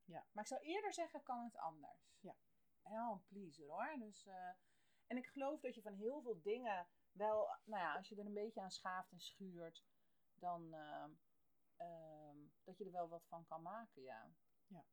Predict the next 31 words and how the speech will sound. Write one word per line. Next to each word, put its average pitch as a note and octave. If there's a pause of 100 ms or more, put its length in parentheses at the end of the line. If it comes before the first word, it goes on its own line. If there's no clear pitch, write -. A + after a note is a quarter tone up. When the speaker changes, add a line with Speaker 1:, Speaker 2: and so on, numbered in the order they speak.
(100)
Speaker 2:
Ja. G3 (1160)
En G3+
ik G#3
denk, B3 (380)
nou G3+
ja, E3
aanspreekvormen A3+
en G3+
zo, G#3+
die, G3
die F#3+
noemt, G3
eh, E3 (180)
Lily F#3+
Roos E3
ook. D4+ (480)
Ik -
denk G3
dat G3
dat A3
wel G3
een E3+
hele, F#3 (460)
ehm, D#2+ (600)
hele A3
veel A#3+
voorkomende C4+
is. F4+
Speaker 1:
Ja. F#3+ (580)
Speaker 2:
Maar C4
bijvoorbeeld, D#4